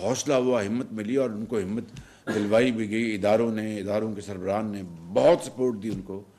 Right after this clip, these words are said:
और ये, अ, होर्डिंग, अपने, ये इसमें सामग्री में भी कमी आई और बिजली की चोरी भी वो रिकवर होनी शुरू हो गई। तो this probably was the first time in, in Pakistan history as far as I, my,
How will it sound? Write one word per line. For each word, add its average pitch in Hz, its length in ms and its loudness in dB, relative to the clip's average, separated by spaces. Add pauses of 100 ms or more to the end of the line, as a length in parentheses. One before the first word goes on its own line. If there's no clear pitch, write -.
(360)
और 113 100 0
ये, 113 380 0 (300)
अ, 101 60 -4
होर्डिंग, 113 480 2
अपने, 113 280 2 (280)
ये 101 120 -6
इसमें 98 220 -10
सामग्री 127 360 -4
में 160 140 0
भी 156 60 -4
कमी 160 260 -2
आई 170 240 -2 (540)
और 117 160 0
बिजली 123 340 0
की 123 100 0
चोरी 131 340 6
भी 113 200 -2
वो 104 140 -6
रिकवर 104 280 -4
होनी 90 140 -8
शुरू 80 180 -16
हो 76 60 -14
गई। 69 140 -16 (760)
तो 151 80 -6
this 175 260 -4
probably 170 360 2 (460)
was 147 120 2
the 147 160 -2
first 202 200 4
time 170 260 2
in, 156 180 -6
in 143 280 -4
Pakistan 156 400 0
history 127 500 -2
as 117 80 -6
far 135 140 0
as 127 60 0
I, 131 300 2
my, 131 300 0